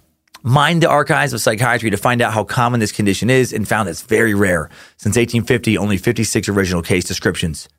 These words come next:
of people believing they are metamorphosizing into an animal. And among those, only thirteen met the criteria for clinical lycanthropy. So super rare.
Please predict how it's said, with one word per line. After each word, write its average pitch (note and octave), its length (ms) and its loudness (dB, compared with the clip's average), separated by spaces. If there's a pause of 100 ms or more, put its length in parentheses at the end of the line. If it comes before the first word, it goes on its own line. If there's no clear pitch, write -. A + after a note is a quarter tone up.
of G2 100 -2
people A2 280 2
believing G2+ 520 0 (240)
they G#2+ 120 2
are G2 60 2
metamorphosizing G2 840 0
into F2 160 -2
an F2 80 0
animal. D#2+ 340 -4 (380)
And G#2 80 0
among A2 240 2
those, A#2+ 240 4
only A2 220 -2
thirteen D#3 1000 0 (220)
met A2 160 0
the A2+ 80 -4
criteria A2 500 0
for G#2 140 -4
clinical A#2+ 500 0 (160)
lycanthropy. G2+ 600 -2
So E2+ 340 -4 (100)
super - 460 0
rare. G#2+ 240 2